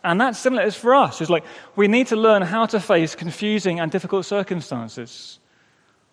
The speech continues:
Or when they come, we're gonna be crippled with, with, with doubt and, and, and bitterness.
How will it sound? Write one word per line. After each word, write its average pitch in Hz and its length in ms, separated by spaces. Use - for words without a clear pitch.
Or 180 80
when 226 140
they 226 100
come, 208 300
we're 156 100
gonna 160 140
be 165 80
crippled 190 400
with, 147 260
with, 151 220
with 147 240
doubt 202 480
and, 117 200
and, 127 140
and 117 260
bitterness. 214 800